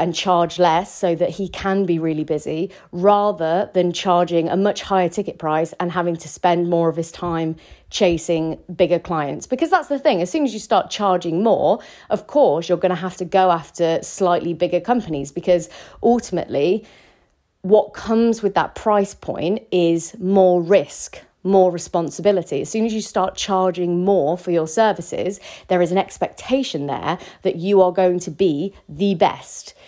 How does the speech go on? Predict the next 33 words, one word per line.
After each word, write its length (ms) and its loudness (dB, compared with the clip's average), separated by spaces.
You 120 0
know, 160 4
nowadays, 1080 0
when 120 0
I 200 2
charge 460 0
for 280 -4
work, 420 0
which 200 -6
is, 220 -6
you 180 -6
know, 80 2
it's 160 -4
more 320 4
than 160 0
what 100 -2
I 80 0
was 260 0
charging 440 -4
when 100 -2
I 80 -4
first 320 -2
started 380 -2
out, 360 0
um, 420 0
there 240 2
comes 260 0
a 40 2
huge 360 -2
amount 220 0
of 80 -6
responsibility 1040 -2
where 240 6